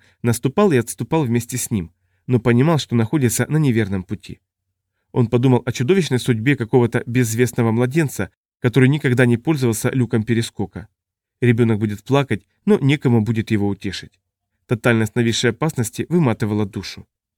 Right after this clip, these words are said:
Исчезнут все. Он подавил раздражение, в очередной раз услышав жужжание топризиотов наблюдателей. Впрочем, это было проявлением товарищества,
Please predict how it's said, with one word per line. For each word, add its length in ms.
Исчезнут 480
все. 280
Он 160
подавил 400
раздражение, 640
в 60
очередной 440
раз 220
услышав 460
жужжание 500
топризиотов 600
наблюдателей. 760
Впрочем, 420
это 160
было 160
проявлением 560
товарищества, 760